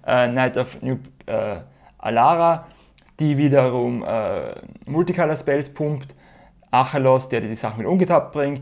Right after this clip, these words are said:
Transgate, Gal-, äh, äh, Courier, der wenigstens der Five-Color ist und damit halt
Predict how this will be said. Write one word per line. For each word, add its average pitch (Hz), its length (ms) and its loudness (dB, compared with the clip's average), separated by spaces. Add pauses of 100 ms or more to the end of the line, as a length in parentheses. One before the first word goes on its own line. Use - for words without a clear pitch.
(360)
Transgate, 135 680 -2
Gal-, 110 400 -4
äh, 127 220 -2 (300)
äh, 117 200 -6
Courier, 127 360 -4
der 113 120 -4
wenigstens 113 480 -8
der 107 160 -10
Five-Color 139 560 0
ist 139 180 -4
und 131 100 -6
damit 117 240 -6
halt 113 320 -8